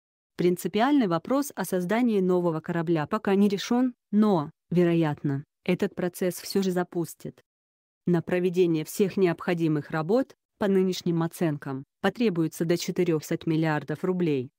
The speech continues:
большая часть которых пойдёт на непосредственное строительство. Подобные расходы не укладываются в нынешнюю госпрограмму вооружений, но могут быть предусмотрены в следующей. Таким образом,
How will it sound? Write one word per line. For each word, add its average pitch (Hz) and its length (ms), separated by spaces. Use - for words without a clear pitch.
большая 185 500
часть - 380
которых 240 460
пойдёт 151 360
на 165 120
непосредственное 156 920
строительство. 147 840
Подобные 175 440
расходы 170 440
не 175 160
укладываются 180 720
в 185 60
нынешнюю 185 520
госпрограмму 170 720
вооружений, 156 760
но 214 160
могут 214 260
быть 170 240
предусмотрены 196 800
в - 60
следующей. 143 720
Таким 185 360
образом, 175 560